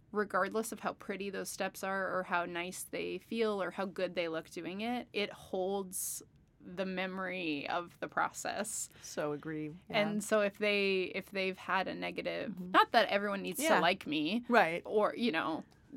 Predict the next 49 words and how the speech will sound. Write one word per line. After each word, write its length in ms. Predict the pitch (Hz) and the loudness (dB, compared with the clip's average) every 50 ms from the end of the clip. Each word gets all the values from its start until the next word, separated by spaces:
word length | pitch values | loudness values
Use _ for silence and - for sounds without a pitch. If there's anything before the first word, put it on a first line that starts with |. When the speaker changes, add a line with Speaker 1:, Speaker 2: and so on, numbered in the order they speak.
| - - - _ _ | -18 -18 -20 _ _
Speaker 1:
that'd 160 | 185 175 - | -4 -2 -2
be 80 | - 147 | -2 -4
nice, 160 | 151 160 247 262 | -2 -2 -2 0
Speaker 2:
It's 80 | - - | 2 2
just 120 | 392 - | 6 8
Speaker 1:
but 100 | 233 - | 10 12
<laughs> 120 | - 277 | 12 12
Speaker 2:
cultivating 580 | 262 277 - 247 302 254 269 262 254 440 240 233 | 12 12 12 12 12 12 12 12 12 12 12 12
a 120 | 226 233 - | 12 10 12
good 340 | - 240 240 240 226 196 180 | 12 12 12 12 10 8 4
space. 580 | - - 175 170 147 139 180 - - - - - 247 - | 0 2 2 2 2 0 -4 -6 -10 -10 -12 -10 -2 4
Speaker 1:
Yeah. 260 | 277 320 440 440 370 | 8 10 10 12 12
Speaker 2:
A 40 | 285 | 12
good 180 | 262 262 247 220 | 12 12 12 12
space 440 | - - 247 233 220 208 202 - - - _ - - | 6 4 6 8 8 8 6 2 -6 -12 _ -16 -12
so 240 | - - - 202 190 | -4 -2 0 2 2
that 200 | 185 185 - - - - - - | 2 0 -2 -4 -8 -14 -20 -10
people 320 | - 214 196 - 202 190 | -8 -8 -6 -4 -6 -6
can 340 | 185 - 196 180 175 170 - - - - - - _ _ | -6 -4 -4 -4 -4 -4 -6 -10 -16 -20 -20 -20 _ _
bring 240 | 190 196 190 196 | -2 0 2 2
their 160 | 196 185 180 175 | 2 2 2 2
best 400 | 151 175 175 175 175 - - 170 | 2 2 2 2 0 -4 -8 -4
when 260 | 175 180 170 170 170 - - | -4 -2 -2 -4 -6 -6 -4
they're 260 | 180 170 170 - - - - - - | -4 -2 -2 -4 -6 -10 -6 0 0
offering 380 | 175 170 - 175 165 165 165 | 0 0 0 -4 -6 -6 -4
it 120 | 160 151 156 | -4 -2 -2
out. 260 | 160 147 139 - - - - _ _ _ _ | -2 -2 -4 -4 -8 -10 -18 _ _ _ _
It's 80 | - - | 2 2
like 120 | 262 240 - | 4 4 6
soil. 400 | - 262 247 220 185 160 - - - | 8 10 10 10 10 8 4 2 -2
Speaker 1:
<gasps> 60 | - | 0
Speaker 2:
You're 100 | - 202 | 2 2
feeding 320 | 202 - 226 226 214 208 202 | 2 2 2 2 2 2 2
the 80 | 185 | 0
soil 540 | 170 - - 233 214 190 180 170 170 175 180 - - - - - | -2 0 2 2 2 4 2 2 0 -2 -4 -8 -14 -20 -18 -12
so 120 | - 185 | -10 0
that 180 | 165 196 180 170 | 2 2 2 2
that 220 | - 180 170 - - - _ - - _ _ _ - _ _ _ _ _ - | 2 -2 -4 -4 -6 -10 _ -20 -20 _ _ _ -20 _ _ _ _ _ -10
bloom 500 | 170 156 190 185 175 170 160 160 170 175 - - - | -4 -2 0 0 0 -2 -4 -6 -10 -12 -14 -18 -14
can 160 | - 180 170 | -10 -8 -8
be 280 | 165 165 165 160 165 - - _ _ _ - - - - - - | -8 -8 -8 -10 -12 -16 -20 _ _ _ -20 -20 -20 -20 -14 -8
Speaker 1:
Yeah. 200 | - 233 294 370 | 0 2 4 4
Speaker 2:
a 40 | 320 | 6
healthy, 280 | 196 196 185 - 196 170 | 6 4 4 2 -2 -2
happy 260 | 170 170 170 - 151 | -2 -4 -4 -6 -8
bloom 480 | 147 - 160 165 160 156 156 160 175 - | -10 -8 -8 -8 -8 -10 -10 -12 -14 -12
and 140 | - 170 165 | -10 -6 -2
go 160 | 185 175 165 | -2 0 0
on. 300 | 165 160 156 151 156 160 | 0 -2 -4 -4 -8 -10